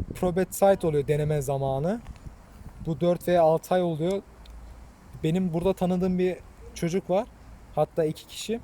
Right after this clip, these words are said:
İkisinin B ikisi yok. Onlar da benim gibi girdiler sınava.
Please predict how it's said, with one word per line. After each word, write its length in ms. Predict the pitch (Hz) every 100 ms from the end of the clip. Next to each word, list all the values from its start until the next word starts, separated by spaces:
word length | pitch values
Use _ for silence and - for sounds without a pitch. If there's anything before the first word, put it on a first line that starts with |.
| - - 165
İkisinin 460 | 156 - 190 185
B 120 | 170 170
ikisi 280 | - -
yok. 160 | 202 220 - - - - - -
Onlar 300 | 151 170 180
da 100 | 165
benim 200 | 165 160
gibi 200 | 156 143
girdiler 360 | 147 135 151
sınava. 420 | 160 - 151 180